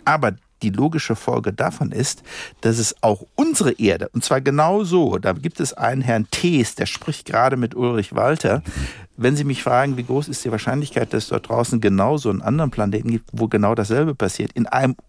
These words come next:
unendlich großen Universum muss alles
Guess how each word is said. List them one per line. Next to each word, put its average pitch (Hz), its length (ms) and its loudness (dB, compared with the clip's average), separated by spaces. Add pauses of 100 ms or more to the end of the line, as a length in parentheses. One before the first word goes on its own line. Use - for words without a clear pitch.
unendlich 156 680 0
großen 117 380 -6
Universum 117 720 0
muss 117 260 2 (100)
alles 151 400 2